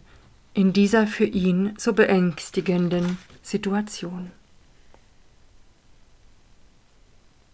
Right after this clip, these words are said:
Schaut mit eurem inneren Auge, ob ihr eure Kleine,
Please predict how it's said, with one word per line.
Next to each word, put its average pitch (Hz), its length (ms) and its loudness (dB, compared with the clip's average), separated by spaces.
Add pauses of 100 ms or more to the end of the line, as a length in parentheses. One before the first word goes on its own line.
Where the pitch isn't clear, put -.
(920)
Schaut 202 480 -2
mit 185 140 -2
eurem 190 280 2
inneren 202 400 4
Auge, 202 440 0 (880)
ob - 120 -18
ihr 202 140 4
eure 196 240 4
Kleine, 190 680 4